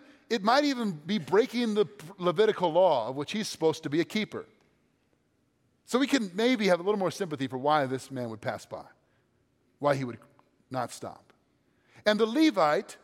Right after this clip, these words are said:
and if you ever wonder what a Levite is, a Levite is like, um, he's lower class than the priest, of the same, uh, tribe, uh, of Levi and Aaron, but, but of a lower class. He's like a junior varsity priest, but never gonna make varsity, if that makes sense, right? He's just,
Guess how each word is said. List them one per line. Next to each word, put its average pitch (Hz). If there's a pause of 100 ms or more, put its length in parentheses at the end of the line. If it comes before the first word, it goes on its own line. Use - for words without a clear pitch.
(200)
and 190
if 185
you 240
ever 233
wonder 208
what 190
a 156
Levite 175
is, 185 (480)
a 190
Levite 254
is 160
like, 185
um, 120 (400)
he's 180
lower 220
class 185
than 175
the 156
priest, 143
of 156
the 143
same, 202 (340)
uh, 151
tribe, 180 (280)
uh, 151
of 143
Levi 165
and 151
Aaron, 165 (220)
but, 160 (180)
but 156
of 160
a 156
lower 175
class. 139
He's 170
like 226
a 190
junior 240
varsity 190
priest, 160
but 143
never 147
gonna 139
make 131
varsity, 110
if -
that 113
makes 104
sense, 110
right? 120
He's 127
just, -